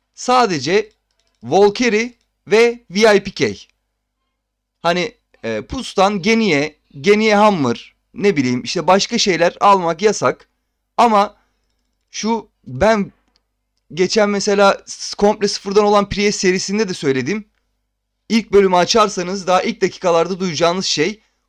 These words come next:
Humanlardaki, Human'ın S T R Priest'indeki ben şu görüntüden nefret ediyorum abi. Ben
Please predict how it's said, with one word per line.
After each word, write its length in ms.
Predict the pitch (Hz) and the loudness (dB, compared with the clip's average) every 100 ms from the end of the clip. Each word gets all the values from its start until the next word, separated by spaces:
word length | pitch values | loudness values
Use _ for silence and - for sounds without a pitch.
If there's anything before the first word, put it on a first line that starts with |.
| _ | _
Humanlardaki, 800 | - 220 240 208 185 156 143 160 | -6 0 2 2 0 0 -4 -8
Human'ın 320 | 185 202 202 175 | -6 -4 -4 -4
S 240 | 196 180 | -4 -2
T 140 | 208 | 0
R 60 | 208 | -2
Priest'indeki 800 | 214 190 147 - 143 131 190 208 _ _ _ | -2 -6 -6 -8 -8 -8 -10 -12 _ _ _
ben 200 | 117 220 | 0 0
şu 200 | 214 226 | 0 -2
görüntüden 520 | 214 202 175 175 202 | 0 0 -2 -2 -2
nefret 360 | 165 156 208 202 | 0 -2 -4 -6
ediyorum 380 | 147 120 110 113 | -4 -4 -4 -4
abi. 300 | 107 95 92 _ _ _ _ _ _ - | -4 -6 -12 _ _ _ _ _ _ -4
Ben 340 | 180 214 202 | -2 -2 -4